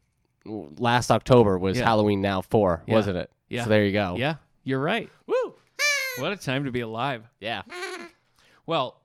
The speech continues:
Speaker 2: we're gonna, we're gonna use some of this fun momentum that we've got going here
Speaker 1: <laughs>
Speaker 2: to talk a little bit about our library's past.
Speaker 1: Ooh.
Speaker 2: Yeah. So we're gonna talk about that a little later, and we've got some other book news early on.
Speaker 1: Mm-hmm.
Speaker 2: Uh, so why don't we just
Speaker 1: Mm-hmm.
Speaker 2: start with our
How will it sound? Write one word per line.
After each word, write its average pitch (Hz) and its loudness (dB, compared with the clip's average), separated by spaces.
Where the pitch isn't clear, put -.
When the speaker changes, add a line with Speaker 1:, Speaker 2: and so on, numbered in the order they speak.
Speaker 2:
we're 180 -12
gonna, 220 -10
we're 175 -14
gonna 214 -8
use 147 -8
some 123 -14
of 110 -12
this 113 -16
fun 127 -10
momentum 110 -10
that 110 -8
we've 117 -6
got 113 -4
going 202 4
here 165 4
Speaker 1:
<laughs> - -20
Speaker 2:
to - -10
talk 214 -2
a 160 -4
little 175 -6
bit 175 -8
about 147 -4
our 131 -10
library's 151 -8
past. - -14
Speaker 1:
Ooh. 202 6
Speaker 2:
Yeah. 127 -2
So 123 -2
we're 170 0
gonna 175 0
talk 160 -2
about 135 -6
that 135 -2
a - -10
little 123 -6
later, 127 -2
and 135 -4
we've 120 -6
got 120 -8
some 123 -12
other 127 -4
book 120 -6
news 120 -8
early 117 -8
on. 113 -12
Speaker 1:
Mm-hmm. 90 -6
Speaker 2:
Uh, 131 -4
so 131 -8
why 131 -2
don't 202 -4
we 214 -6
just 185 -8
Speaker 1:
Mm-hmm. 95 -2
Speaker 2:
start 123 -4
with 139 -12
our 120 -4